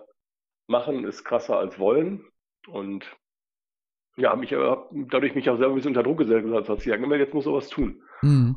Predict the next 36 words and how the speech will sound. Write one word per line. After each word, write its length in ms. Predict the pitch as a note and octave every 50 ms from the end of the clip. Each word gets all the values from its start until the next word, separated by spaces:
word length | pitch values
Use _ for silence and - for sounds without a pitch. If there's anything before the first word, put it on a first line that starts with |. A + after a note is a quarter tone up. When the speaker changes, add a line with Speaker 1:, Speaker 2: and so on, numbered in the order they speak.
| -
Speaker 1:
Und 180 | - - G#2 G2
bin 120 | A#2 B2
dann, 140 | C3 B2 -
hab 300 | A2 G#2 G#2+ - A2+ -
dann 120 | C3 A#2+ A2+
erstmal 260 | A2 - - - -
angefangen, 320 | A#2+ B2 - A2 G2+ G#2
wieder 120 | G#2 G#2+ G2+
längere 280 | G2 G2+ A2 A2 G#2
Distanzen 440 | G2+ F#2+ - - F#2+ G#2+ - - -
zu 140 | - - F2+
laufen, 200 | E2 E2 - -
so 100 | E2+ -
zwanzig 440 | - - - F2 F2 - G2 - -
Kilometer, 360 | - F2+ F2+ F2+ F2+ F2 - F#2+
mal 140 | G2 A#2
ein 60 | B2 A#2
bisschen 240 | - - - -
drüber, 240 | - F#2+ F#2+ F2 F2
zweiundzwanzig, 600 | - - - F#2 F2+ F2+ F2+ - G2+ G2+ G#2 A2 -
dreiundzwanzig. 840 | F#2+ - F2 F2+ F2+ G2+ G2+ - - G2 G2+ G2 G2+ A2+ G#2+ G2
Und 160 | G#2+ - G#2 -
das 160 | F#2+ - -
wusste 220 | C3 C3 - -
ich 80 | - G#2+
ja, 60 | F#2
das 180 | F2+ - - -
klappt. 320 | - C3+ - - - - - - - - - _
Das 140 | - - -
habe 120 | G#2 G2
ich 40 | G2+
immer 120 | A2+ B2+
mal 100 | C#3 C#3+
schon 160 | C3+ - - C3
mal 60 | G#2+
gemacht. 260 | G2+ G#2 A#2 B2